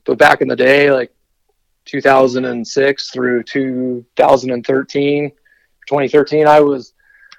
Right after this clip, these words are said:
man, I was shooting, I wasn't shooting as much as everybody else, but I, I was still going to about a dozen national tournaments a year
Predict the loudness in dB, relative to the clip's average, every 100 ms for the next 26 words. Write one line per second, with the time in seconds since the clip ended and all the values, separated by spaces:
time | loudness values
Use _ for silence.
0 | _ _ _ _ _ _ _ _ _ _
1 | -4 -2 0 -2 -4 -8 -8 -10 -12 -14
2 | -18 -20 -16 2 4 6 4 4 2 2
3 | 0 0 -2 0 2 2 2 -2 2 2
4 | 0 -6 -14 -8 -8 -8 _ _ _ -20
5 | -18 -18 -18 -10 -6 -6 -2 -2 -2 -2
6 | -2 -2 -2 -2 -2 -2 -2 -8 -6 -6
7 | -6 -10 -8 -6 -6 -6 -8 -6 -2 -2
8 | -4